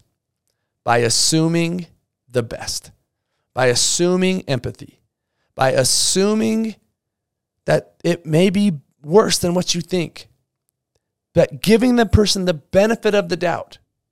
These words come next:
you will never choose wrong by doing that. You will be more happy,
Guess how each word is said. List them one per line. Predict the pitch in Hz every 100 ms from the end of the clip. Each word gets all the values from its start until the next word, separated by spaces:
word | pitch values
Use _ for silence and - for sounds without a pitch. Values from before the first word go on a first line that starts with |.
| _ _ _ _ _ _ _ _ _ _ _ _ _ _ _
you | 143
will | 170 175
never | 180 185 202 202 185 196 196 - _ _ _ _ _ _
choose | - 185 165 151
wrong | 139 131 - - - _ _ _ _ _ _ _ _ _ _ -
by | 131
doing | 120 113
that. | 104 104
You | 165
will |
be | 170 196
more | 170 180 208 214
happy, | 170 185 - 110